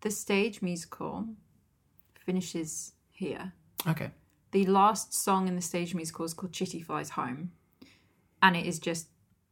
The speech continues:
Speaker 1: them singing Chitty again as the car flies over the audience, which is incredible. It's magic.
Speaker 2: I saw the clip you showed me. It is very cool.
Speaker 1: It's magic. <laughs> It's
Speaker 2: Yeah.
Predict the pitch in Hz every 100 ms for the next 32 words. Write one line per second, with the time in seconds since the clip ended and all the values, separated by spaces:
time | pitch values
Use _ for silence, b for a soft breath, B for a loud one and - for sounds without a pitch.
0 | _ - 175 170 170 170 165 - 180 -
1 | 160 160 165 190 165 143 165 175 - _
2 | _ _ _ - 180 170 - 175 - 160
3 | 160 - 165 160 160 - 165 160 160 170
4 | - 311 170 160 160 - 160 - 160 156
5 | - - _ - 254 240 - 254 247 190
6 | 180 196 - 185 - 185 165 151 131 151
7 | 180 - - 127 123 127 110 104 85 73
8 | - - 92 85 95 95 80 - - -
9 | - 202 - 160 - 131 170 165 - 240
10 | 202 - 107 214 139